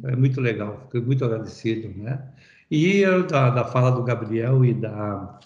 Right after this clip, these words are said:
Natália também, importantes no, no contexto, né? Mas muito legal. E obrigado, Raíza, obrigado, ah, Luísa, por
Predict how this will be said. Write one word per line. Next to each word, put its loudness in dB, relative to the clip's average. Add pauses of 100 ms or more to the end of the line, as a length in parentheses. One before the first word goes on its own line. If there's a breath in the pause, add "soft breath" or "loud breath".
(120)
Natália -2
também, -8
importantes -4
no, -6
no -6
contexto, -2
né? -10 (560 loud breath)
Mas -6
muito -2
legal. -2
E -2
obrigado, 2
Raíza, 0
obrigado, -4
ah, -12
Luísa, -6
por -6